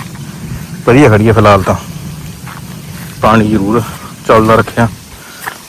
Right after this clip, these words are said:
ਸੁੱਕਣ ਨਹੀਂ ਦਿੱਤਾ, ਕਿਉਂਕਿ ਇਹ ਪਾਣੀ ਚੜਾਉਣ ਨਾਲ ਫਿਰ ਇਹਦੀਆਂ ਜੜ੍ਹਾਂ ਕਮਜ਼ੋਰ ਹੋ ਜਾਂਦੀਆਂ ਨੇ ਤੇ ਗਿਰ ਜਾਂਦੀ ਆ। ਤਾਂ ਕਰਕੇ ਜੱਦੀ ਗੋਹ ਬਚਾਈ ਆ ਸੱਠ ਦਿਨ ਤੋਂ। ਸਿੱਧਾ ਪਾਣੀ ਜੇ ਆਪਾਂ ਨੇ ਸੁੱਕਣ ਨਹੀਂ ਦਿੱਤਾ,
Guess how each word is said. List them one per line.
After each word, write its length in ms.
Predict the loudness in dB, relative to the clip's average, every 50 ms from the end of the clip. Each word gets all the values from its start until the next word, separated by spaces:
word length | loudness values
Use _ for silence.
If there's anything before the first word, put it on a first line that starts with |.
| -4
ਸੁੱਕਣ 260 | -4 -2 2 2 4
ਨਹੀਂ 100 | 4 4
ਦਿੱਤਾ, 240 | 2 0 0 0 -2 -2 -2 -6 -12 -16 -18 -18 -16 -10 -8
ਕਿਉਂਕਿ 200 | -6 -4 -2 0 0
ਇਹ 420 | 2 2 2 2 2 2 2 0 0 0
ਪਾਣੀ 200 | 2 2 2 4
ਚੜਾਉਣ 280 | 4 4 4 4 4 4
ਨਾਲ 100 | 4 2
ਫਿਰ 120 | 2 2
ਇਹਦੀਆਂ 180 | 2 4 4 4
ਜੜ੍ਹਾਂ 220 | 4 4 4 4
ਕਮਜ਼ੋਰ 300 | 4 2 2 2 2 4
ਹੋ 60 | 4 4
ਜਾਂਦੀਆਂ 240 | 4 4 2 2
ਨੇ 80 | 2 2
ਤੇ 100 | 2 0
ਗਿਰ 180 | 0 0 0 2
ਜਾਂਦੀ 320 | 2 2 2 2 0 -2
ਆ। 40 | -4 -6 -10 -16 -20 -20 -20 -18 -16 -16 -16 -16 -16 -18 -20 -20 -20 -20 -20 -20 -20 -20 -20 -20 -20 -4 -2
ਤਾਂ 180 | 0 0 2
ਕਰਕੇ 340 | 2 2 2 2 2 0 0 0 -2 -6 -10 -12 -12 -12 -12 -14 -14 -4 -4
ਜੱਦੀ 240 | -2 0 2 2 2
ਗੋਹ 180 | 4 4 4
ਬਚਾਈ 280 | 4 4 4 4 4 4
ਆ 100 | 2 2 0 -6 -14 -20 -20 -18 -14 -14 -14 -14 -14 -16 -18 -18 -18 -18 -18 -16 -2 0
ਸੱਠ 160 | 2 2 4
ਦਿਨ 180 | 4 4 4 4
ਤੋਂ। 180 | 2 0 0 0 -4 -10 -16 -18 -16 -16 -16 -16 -16 -10 -6
ਸਿੱਧਾ 240 | -6 -2 0 0 2
ਪਾਣੀ 380 | 4 4 4 6 6 4 4 2 0 -8 -18 -20 -20 -18 -16 -14 -14 -14 -16 -18 -20 -12 -2 0
ਜੇ 60 | 0
ਆਪਾਂ 200 | 2 2 2 2
ਨੇ 80 | 2
ਸੁੱਕਣ 240 | 2 0 0 0 2
ਨਹੀਂ 100 | 2 2
ਦਿੱਤਾ, 260 | 0 0 0 0 0